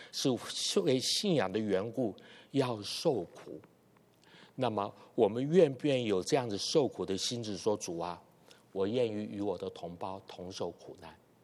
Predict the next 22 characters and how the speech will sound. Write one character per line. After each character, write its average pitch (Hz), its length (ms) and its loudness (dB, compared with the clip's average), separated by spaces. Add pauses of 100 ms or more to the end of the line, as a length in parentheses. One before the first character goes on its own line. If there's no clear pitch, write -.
(460)
二 127 120 6
十 117 160 -2
多 131 180 2
年 117 200 2
之 135 140 -2
前， 104 300 0 (400)
我 104 140 0
第 139 280 2
一 143 40 2
次 - 180 -2
进 120 260 -2
到 107 160 2
一 107 40 -2
个 101 140 0
福 104 220 -6
音 113 180 -2
受 107 220 0
限 98 260 -2
制 107 140 -6
的 95 140 -6
地 113 200 -6
区， 107 340 -8